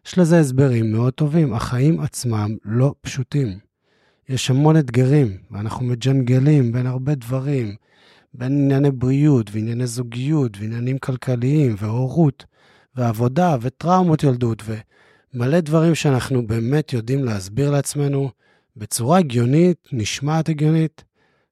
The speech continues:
למה אנחנו לא יכולים להצליח. אני מאוד מבין את הפחד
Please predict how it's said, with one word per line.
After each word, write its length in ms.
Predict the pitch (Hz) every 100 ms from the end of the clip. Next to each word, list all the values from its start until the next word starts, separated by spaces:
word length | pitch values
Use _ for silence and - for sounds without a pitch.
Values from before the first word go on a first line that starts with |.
| -
למה 420 | 117 143 156 127
אנחנו 300 | 110 - 104
לא 80 | 110
יכולים 320 | - 104 98
להצליח. 600 | 95 - 80 82 - _ _ _ _ _ _ _ _ 131
אני 140 | 143
מאוד 220 | 160 170
מבין 460 | 170 139 160 165 110 -
את 140 | - 117
הפחד 520 | - 151 139 135